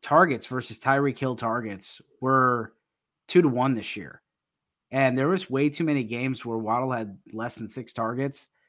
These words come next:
um, to his health. I don't think he's gonna be a top ten wide receiver for me moving forward, um, until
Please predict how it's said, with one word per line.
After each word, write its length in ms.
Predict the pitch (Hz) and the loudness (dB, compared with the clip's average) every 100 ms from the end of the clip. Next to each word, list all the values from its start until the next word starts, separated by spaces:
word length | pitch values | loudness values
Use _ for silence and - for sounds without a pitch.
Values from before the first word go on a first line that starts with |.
| _ _ - | _ _ -4
um, 500 | 120 120 113 104 98 _ _ _ _ _ - | 4 6 6 0 -10 _ _ _ _ _ -4
to 120 | 151 | 2
his 160 | 147 139 | 2 4
health. 420 | 127 131 131 - _ _ _ _ _ | 2 2 0 -8 _ _ _ _ _
I 100 | 127 | 0
don't 140 | 156 196 | 2 2
think 120 | 180 | -2
he's 120 | 160 | -2
gonna 80 | 156 | 2
be 80 | 147 | 0
a 40 | |
top 360 | - - 123 - | 2 0 0 -4
ten 500 | - 135 139 117 104 | -8 -4 -2 -4 -6
wide 180 | 117 117 | -4 -6
receiver 360 | 110 117 123 | -6 -10 -10
for 220 | 127 120 | -10 -8
me 160 | 107 107 | -6 -6
moving 300 | 107 107 104 | -8 -8 -10
forward, 600 | - 117 110 110 107 101 - | -10 -6 -2 -2 -4 -8 -14
um, 280 | - 110 110 | -10 -6 -6
until 640 | 104 107 - 131 120 113 | -8 -10 -8 -6 -4 -6